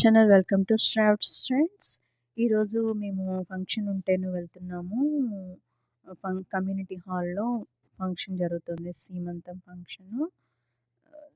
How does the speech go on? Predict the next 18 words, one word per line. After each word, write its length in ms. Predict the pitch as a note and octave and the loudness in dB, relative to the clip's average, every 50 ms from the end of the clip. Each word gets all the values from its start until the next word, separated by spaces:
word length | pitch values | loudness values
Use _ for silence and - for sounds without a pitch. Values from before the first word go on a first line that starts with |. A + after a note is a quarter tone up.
| _ _ _ _ _ _ _ _ _ _ _ _ _ _ _ _ F#3+ | _ _ _ _ _ _ _ _ _ _ _ _ _ _ _ _ -12
ఒకటే 280 | G3+ F#3 - F3+ F3+ G3+ | -12 -10 -10 -8 -10 -10
కమ్యూనిటీలో 600 | - G#3 F#3+ F#3 F#3 F#3 F#3 F3+ - F#3 F#3 F#3 | -8 -6 -6 -6 -6 -6 -6 -8 -6 -6 -4 -4
ఉండే 240 | F3+ F3+ F3 E3+ | -4 -4 -6 -6
ఫ్రెండ్ 360 | F3 - - F3+ F3 F3 F3 F#3 | -8 -8 -10 -12 -12 -12 -12 -12
వాళ్ళది. 640 | F3+ E3+ E3+ E3+ E3+ E3+ F3 G3+ A#3+ D4 F4+ G4 - _ _ _ _ _ _ _ _ _ _ _ _ _ _ _ _ _ _ _ _ _ - | -12 -10 -10 -8 -10 -10 -8 -6 -6 -6 -6 -8 -12 _ _ _ _ _ _ _ _ _ _ _ _ _ _ _ _ _ _ _ _ _ -14
వెళ్తున్నాము. 500 | G3 F#3 F3+ F3+ - F#3 F#3 F#3 F3+ F3+ | -12 -12 -12 -10 -8 -8 -6 -4 -4 -4
ఎలా, 540 | F3+ F3+ F#3 G3 G3 F#3+ F#3+ F#3 F3+ F3+ F3+ - - - | -2 0 2 2 4 4 2 2 0 -2 -6 -10 -10 -8
కమ్యూనిటీ 400 | G3 F#3 F#3 F#3+ F#3+ F#3 - F#3 | -6 -6 -4 -4 -6 -6 -6 -6
హాల్ 220 | F3+ F3+ F#3 F3+ F3+ | -4 -4 -4 -6 -4
ఎలా 220 | F3+ F3 F3+ F#3 | -4 -4 -2 -2
ఉందో 260 | F#3 F3+ F3+ F3+ G#3 | -2 -4 -4 -4 -2
మీకు 320 | G#3+ G#3+ F#3+ - - - F3 | -2 -2 -4 -6 -8 -8 -10
చూపిస్తున్నాను. 880 | E3+ - - - - - F#3 F3+ F3 E3+ E3 E3+ F3 G3 A#3+ C#4+ D#4+ - _ _ _ _ _ _ _ _ _ _ - | -10 -10 -12 -14 -12 -10 -8 -6 -6 -4 -4 -4 -4 -2 -2 -2 -2 -4 _ _ _ _ _ _ _ _ _ _ -6
ఫస్ట్ 200 | G3+ G3 - - | -4 -2 -2 -2
టైమ్ 160 | G#3+ G#3 G3+ | -2 -4 -4
కనుక 200 | G3+ G3 F#3+ - | -4 -6 -6 -6
నా 180 | F#3+ F#3+ F#3+ F#3+ | -6 -4 -4 -4
ఛానల్ 360 | F#3 - G3 F#3+ G3 G3 | 0 2 2 2 2 0